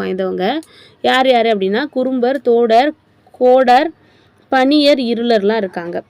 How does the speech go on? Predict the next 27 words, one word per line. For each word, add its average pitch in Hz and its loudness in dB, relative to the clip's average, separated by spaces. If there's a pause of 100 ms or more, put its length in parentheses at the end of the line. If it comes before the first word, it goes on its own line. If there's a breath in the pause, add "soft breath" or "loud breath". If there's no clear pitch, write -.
அடுத்து 208 -6
விருதுநகர் 247 -2 (160)
தீப்பெட்டி 269 -2
மற்றும் 214 -4
பட்டாசு 214 -6
தொழிற்சாலைகள் 196 -4
இருக்கு. 202 -2 (680 loud breath)
சிவகாசியை 285 2
வந்து 202 0
நம்ம 220 0
குட்டி 285 -4
ஜப்பான் 202 -2
அப்படின்னு 170 -8
சொல்றோம். 202 -4
விருதுநகர்ல 196 -2
தான் 208 -6
சிவகாசி 190 -4
இருக்குன்ற 175 -8
மாதிரி 190 -8
சொல்லியிருக்காங்க. 170 -6 (640 loud breath)
அடுத்து 220 -2
வேலூர் 254 2
வந்து 202 0
ராணிப்பேட்டையில 220 -4
ஒரு 220 0
தொழில் 208 -4
மையம் 185 -4